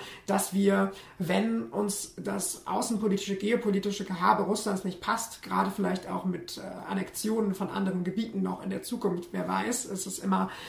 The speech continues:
etwas, das man im Kopf beh-, beh-, behalten sollte, dann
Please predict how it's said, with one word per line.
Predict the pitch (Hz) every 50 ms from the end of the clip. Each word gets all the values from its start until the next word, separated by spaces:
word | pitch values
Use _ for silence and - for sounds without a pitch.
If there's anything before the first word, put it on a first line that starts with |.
| - - - -
etwas, | 190 196 190 190 196 190
das | - 208 190
man | 202 185
im | 185 190 190
Kopf | - 226 - - - -
beh-, | - - 170 170 175 - - 180 185 -
beh-, | 190 165 185 190 190 - 196 190
behalten | - 185 180 190 190 190 190 170
sollte, | 170 180 208 240 254 269 214 208 247 - - - - - - - - -
dann | - 185 185 190 190